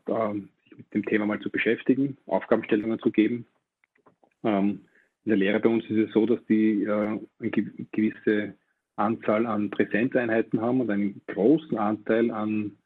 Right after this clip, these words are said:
Nicht-Präsenzeinheiten, wo sie auch, ähm, mit Sachen sich auseinandersetzen müssen.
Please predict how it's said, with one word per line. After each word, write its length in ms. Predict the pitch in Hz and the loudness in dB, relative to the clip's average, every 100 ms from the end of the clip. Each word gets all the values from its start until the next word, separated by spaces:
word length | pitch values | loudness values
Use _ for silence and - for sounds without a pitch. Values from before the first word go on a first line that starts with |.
| _ | _
Nicht-Präsenzeinheiten, 1080 | - 135 - 110 101 98 - 92 87 92 _ _ _ _ _ _ _ | -2 -2 0 -2 0 -4 -4 -4 -4 -8 _ _ _ _ _ _ _
wo 160 | 104 104 | -2 0
sie 360 | 104 101 95 92 _ _ | 2 0 -2 -12 _ _
auch, 240 | 95 98 - - | -2 -2 -4 -4
ähm, 320 | 101 101 95 _ - | -2 -2 -6 _ -8
mit 180 | 104 - | -8 -2
Sachen 480 | 92 - 110 104 - | -2 -2 -4 -6 -6
sich 140 | 101 - | -8 -4
auseinandersetzen 600 | 101 98 107 - - 95 | -2 -2 -2 -4 -6 -8
müssen. 320 | 95 - | -8 -10